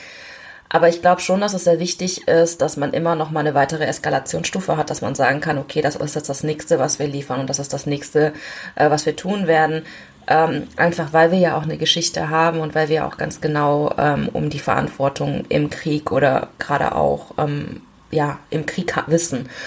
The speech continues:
Und ich, ähm, hätte jetzt vor einem Jahr, wenn Sie mich jetzt vor einem Jahr gefragt hätten, „Wie fühlen Sie sich damit, wenn Sie, wenn jetzt Deutschland Leopardpanzer liefert?“,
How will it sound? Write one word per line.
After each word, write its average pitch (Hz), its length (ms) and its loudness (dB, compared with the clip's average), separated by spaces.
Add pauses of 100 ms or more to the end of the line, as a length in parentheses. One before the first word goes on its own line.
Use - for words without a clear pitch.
(440)
Und 165 280 4
ich, 165 260 -2
ähm, 165 420 2 (340)
hätte 180 320 2
jetzt 175 240 4
vor 170 100 -2
einem 160 160 0
Jahr, 151 320 4
wenn 180 140 2
Sie 151 80 -4
mich 160 120 -4
jetzt 165 120 -4
vor 143 100 -4
einem 143 80 0
Jahr 147 160 4
gefragt 175 400 -2
hätten, 165 200 -4
„Wie 151 60 -6
fühlen 165 300 0
Sie 165 60 2
sich 165 80 -2
damit, 151 300 -2
wenn 147 140 0
Sie, 139 380 -4 (160)
wenn 143 140 0
jetzt 143 200 -4
Deutschland 143 440 -4
Leopardpanzer 151 800 -2
liefert?“, 151 420 0